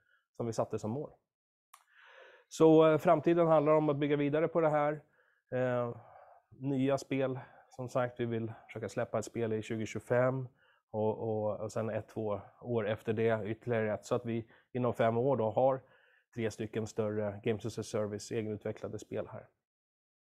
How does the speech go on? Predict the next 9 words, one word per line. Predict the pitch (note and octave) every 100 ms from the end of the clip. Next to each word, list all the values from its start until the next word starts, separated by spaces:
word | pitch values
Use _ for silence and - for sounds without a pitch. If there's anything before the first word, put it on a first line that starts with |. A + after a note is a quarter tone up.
| _ _ _ - _ -
Utöver | C3+ C3+ B2+ A2
det | A2
tillkommer | - A#2+ A#2+ A2+
allting | G#2+ G2+ A2+
annat | G#2+ G#2+
förstås. | G2+ - A2 - _ _ - - - - -
Eh, | B2 A#2 G#2+ G#2 G2+
Stockholm | - C3 A#2+ A#2+
Syndrome-projekt, | - B2 A2+ A2+ G#2+ A2 A#2 G#2 - -